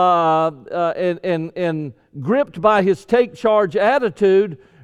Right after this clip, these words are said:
grabs his sword and takes a swing. Now, I can imagine, if you'll allow me to put a little color to this, I can imagine Judas ducking, okay? Everybody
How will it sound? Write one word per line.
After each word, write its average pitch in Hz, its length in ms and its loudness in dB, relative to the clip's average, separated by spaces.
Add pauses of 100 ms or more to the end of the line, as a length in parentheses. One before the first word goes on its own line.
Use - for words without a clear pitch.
grabs 214 480 0
his 214 220 -2
sword 226 600 2 (240)
and 190 180 -2
takes 240 340 -2
a 247 80 -8
swing. 262 540 -2 (260)
Now, 185 160 -2
I 262 180 0
can 247 160 -4
imagine, 214 680 0
if 202 140 -8
you'll 190 200 -2
allow 214 220 0
me 208 100 -4
to 180 80 -6
put 208 200 -2
a - 20 -2
little 190 200 -4
color 247 380 0
to 175 100 -4
this, 160 320 -6 (340)
I 247 180 0
can 226 160 -2
imagine 208 600 -4
Judas 202 420 -6
ducking, 165 600 0 (960)
okay? 165 440 -4 (460)
Everybody 208 880 2